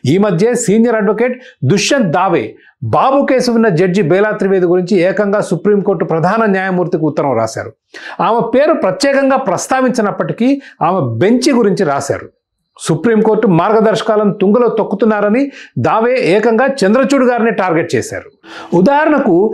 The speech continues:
చంద్రబాబు స్కిల్స్ కేసు సుప్రీంకోర్టు జడ్జి అభయ్ ఓకా గారి బెంచ్కి వెళ్ళాలి. ఎందుకంటే ఆయన అప్పటికే స్కిల్స్ కేసులు వింటున్నారు. ఆ బెంచ్కే అన్ని స్కిల్స్ కేసులు వెళ్ళడం ఆనవాయితీ. ఆ బెంచ్కి బాబు గారి కేసు వెళ్తే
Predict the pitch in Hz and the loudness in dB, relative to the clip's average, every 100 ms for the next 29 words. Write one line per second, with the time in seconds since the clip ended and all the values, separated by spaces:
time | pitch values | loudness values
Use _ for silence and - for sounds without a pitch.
0 | - - - 226 311 311 302 285 - 247 | -6 -4 0 2 2 2 0 0 0 0
1 | 262 262 262 262 - 214 294 262 262 214 | 0 2 0 0 -2 0 2 2 2 2
2 | 202 214 277 269 - 165 180 233 311 240 | 2 2 2 0 -2 -2 2 2 2 2
3 | 254 262 240 240 202 196 208 240 202 185 | 2 2 2 2 2 2 2 2 2 2
4 | 151 98 - _ - 160 233 233 196 254 | 0 -4 -12 _ -2 2 2 2 2 0
5 | 339 - - 190 240 202 254 285 277 269 | 0 -6 -6 -2 0 0 0 0 0 0
6 | 311 311 240 247 226 277 277 262 220 220 | 0 0 0 0 0 0 2 2 2 2
7 | 269 175 101 - _ - - - 156 214 | 2 0 -4 -10 _ -20 -14 -4 0 2
8 | 240 240 233 285 208 196 240 247 240 - | 2 2 2 0 2 2 0 0 -2 0
9 | 240 208 226 196 208 240 311 - - 147 | 0 2 2 2 0 0 -2 -6 -4 0
10 | 262 302 262 156 110 - 165 190 147 240 | 0 0 0 0 -4 -4 -2 0 2 2
11 | 294 349 208 175 277 294 285 220 247 240 | 2 2 2 2 2 2 2 2 2 2
12 | 180 180 175 | 2 2 2